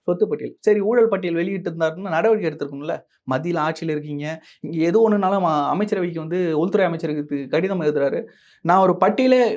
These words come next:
வந்து ஃபைல்ஸே வந்து கொடுத்துருக்கேன், நீங்க நடவடிக்கை எடுங்கன்னு ஏன் வந்து உள்துறை அமைச்சகத்துக்கு இவரு இன்னும் கடிதம் எழுதல? ஏன் நடவடிக்கை எடுக்கல?" அவர் சொல்றது எல்லாமே வந்து ஒரு கட்டுக்கதை தான்.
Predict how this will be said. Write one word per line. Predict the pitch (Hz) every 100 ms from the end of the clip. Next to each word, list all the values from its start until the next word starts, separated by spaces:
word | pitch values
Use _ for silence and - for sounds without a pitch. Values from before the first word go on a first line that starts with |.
| -
வந்து | 180 196
ஃபைல்ஸே | 190 208 277 262 269
வந்து | 254 220
கொடுத்துருக்கேன், | 214 208 202 196 202
நீங்க | 185
நடவடிக்கை | 175 185 240 226 190
எடுங்கன்னு | 180 185 196
ஏன் | 185 190
வந்து | 175 175 180
உள்துறை | 175 185 175
அமைச்சகத்துக்கு | 170 160 156 160 147
இவரு | 151
இன்னும் | 156
கடிதம் | 151 156 156
எழுதல? | 151 147 156 - _
ஏன் | - 202
நடவடிக்கை | 185 180 165 156
எடுக்கல?" | 151 160 160 - - _
அவர் | - 110
சொல்றது | - 160 220 269
எல்லாமே | 214 226 240 233
வந்து | 202
ஒரு | 254 196
கட்டுக்கதை | 175 - 247 190 135
தான். | -